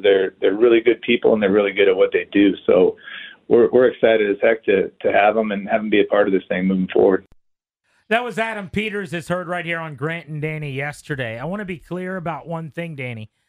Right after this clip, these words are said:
Speaker 2: You're not suggesting that everyone should be out because they made the change. You're saying they should be out because they didn't do a good job.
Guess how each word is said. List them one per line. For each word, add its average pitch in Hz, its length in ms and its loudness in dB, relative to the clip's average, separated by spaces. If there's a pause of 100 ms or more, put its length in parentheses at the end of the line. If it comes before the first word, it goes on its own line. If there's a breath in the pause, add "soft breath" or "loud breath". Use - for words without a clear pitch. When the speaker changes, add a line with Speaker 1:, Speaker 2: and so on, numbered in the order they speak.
(1300)
Speaker 2:
You're 208 200 -4
not 269 260 -10
suggesting 123 960 -10 (300)
that 165 140 -6
everyone 175 400 -10
should 147 180 -16
be 147 180 -8
out 135 300 -10 (380)
because 147 300 -8
they 147 120 -8
made 139 280 -12
the 113 60 -20
change. 127 600 -12 (240)
You're 196 100 -4
saying 208 320 -8
they 170 120 -10
should 139 200 -18
be 143 160 -6
out 190 220 -10
because 139 180 -10
they 139 80 -8
didn't 135 200 -12
do 127 120 -10
a 120 60 -10
good 107 200 -16
job. 101 360 -12